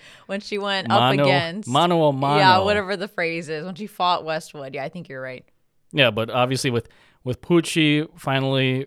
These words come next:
Speaker 1: revealing himself as, as, <laughs> as Kira. <laughs> I was gonna say Kira, like, in part four,
Speaker 2: <laughs>
Speaker 1: but as revealing himself as the mastermind behind all of the things happening at Green Dolphin Street. Of course, you need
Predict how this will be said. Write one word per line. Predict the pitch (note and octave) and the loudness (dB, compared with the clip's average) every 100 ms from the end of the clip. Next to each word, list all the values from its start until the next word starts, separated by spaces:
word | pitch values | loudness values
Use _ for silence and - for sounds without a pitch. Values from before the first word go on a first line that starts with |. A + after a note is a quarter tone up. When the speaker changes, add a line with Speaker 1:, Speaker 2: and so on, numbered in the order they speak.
| - | -8
Speaker 1:
revealing | A#2+ A2+ B2+ B2+ B2 | -8 -4 -2 0 -2
himself | B2+ A2+ A#2 A2+ G#2+ - | -4 -4 -2 0 -2 -6
as, | G2+ G2 G2+ G#2+ - - - _ | -4 -4 -4 -8 -10 -14 -18 _
as, | G#2+ G2+ G2 G2 - - - | -10 -8 -8 -10 -16 -16 -14
<laughs> | - - - | -14 -10 -6
as | D#3+ - - - | -6 -8 -18 -14
Kira. | - G#3+ E3+ F3+ - | -4 2 4 4 2
<laughs> | - - | -4 -6
I | - - - C3+ | -12 -16 -12 -12
was | - | -8
gonna | E3 - | -8 -6
say | - C3 | -6 -8
Kira, | - D3+ A#2+ | -6 -6 -4
like, | A#2 | -4
in | C3+ B3+ | -4 -4
part | - B2+ C#3 | 0 0 0
four, | - - C#4 | -2 -4 -6
Speaker 2:
<laughs> | - | -2
Speaker 1:
but | C#4+ C3+ | 0 2
as | C#3 B2 - - - | 2 -2 -12 -20 -14
revealing | C3+ C#3+ D3+ C#3 | -2 2 4 2
himself | C#3 B2 A#2 - | -2 -2 -4 -2
as | A2+ G#2 | -2 -2
the | A#2+ | -2
mastermind | A2+ A2+ A2 A#2+ G#2+ G#2+ G2+ | -2 -2 -4 -8 -6 -6 -6
behind | G2+ G#2 G2+ | -8 -8 -8
all | A#2+ A2 A2+ | -4 -2 -2
of | G2+ G2+ | -4 -6
the | G2+ G2+ | -6 -6
things | - G2+ G2+ | -8 -8 -8
happening | F#2+ G#2 F#2+ | -8 -8 -10
at | F2+ - | -10 -12
Green | F#2 | -10
Dolphin | G2 F2+ G2 | -8 -8 -10
Street. | - - F#2+ F2+ - _ _ _ | -16 -16 -16 -16 -20 _ _ _
Of | - | -2
course, | D3 B2 B2+ | 0 0 -2
you | A#2 A2+ | -4 -4
need | A2 A2+ A2 G#2 | -4 -2 -4 -6